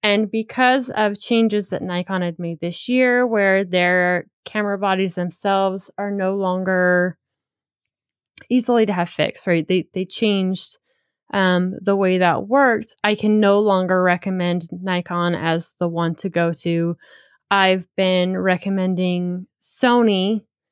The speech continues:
because, I mean, there's just way too much research out there showing how awesome that they are.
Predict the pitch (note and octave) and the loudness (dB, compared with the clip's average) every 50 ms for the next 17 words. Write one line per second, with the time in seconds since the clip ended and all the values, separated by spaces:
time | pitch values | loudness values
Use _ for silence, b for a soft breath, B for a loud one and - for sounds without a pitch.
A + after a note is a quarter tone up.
0 | _ _ _ _ _ _ _ _ _ _ G#3 G3 F#3 - - F#3+ F#3 F#3 F#3 - | _ _ _ _ _ _ _ _ _ _ -6 -6 -4 -2 0 2 2 2 2 0
1 | - F#3+ F#3+ F#3+ F3 F#3+ F#3+ F3+ - - G3 F3+ - - - F#3+ G3 G3+ G3+ - | 0 0 0 2 2 2 0 0 0 -4 -4 -4 -6 -6 -2 0 0 0 0 0
2 | - F#3 E3+ E3+ - - F#3 F3+ - - F3 D#3+ - - - E3 E3+ E3 - E3 | 0 0 0 0 0 -2 -2 -2 -2 -2 -4 -4 -2 0 0 0 0 0 0 -2
3 | D#3+ D#3+ - - F3 E3 E3 E3 E3+ E3+ E3 D#3 E3+ E3 E3 - - F3 F3 F3 | -2 -2 -2 -2 0 0 0 0 0 -2 -2 0 0 0 2 2 4 4 4 2
4 | E3+ - - F3 E3 D#3+ D#3 D3+ D3 - - E3 D#3+ D#3+ D#3 C#3+ F3+ F3+ F3 E3+ | 2 0 -2 -2 0 0 -2 -4 -4 -4 -2 -2 0 0 0 -2 -2 0 0 0
5 | E3 D#3+ D#3 D#3 | 0 0 -2 -4